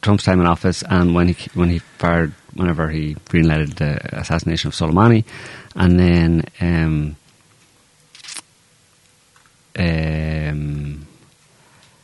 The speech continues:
okay, so the twenty twenty attacks on the Al Assad airbase.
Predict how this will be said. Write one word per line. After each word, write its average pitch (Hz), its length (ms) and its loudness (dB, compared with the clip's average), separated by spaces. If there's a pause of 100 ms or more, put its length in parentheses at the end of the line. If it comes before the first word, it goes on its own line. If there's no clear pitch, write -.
(2500)
okay, 85 240 -2
so 95 220 -2
the - 200 -4
twenty 131 300 2
twenty 117 240 2
attacks 104 420 0
on 98 60 2
the 90 100 2
Al 95 200 2
Assad 92 340 0
airbase. 104 680 2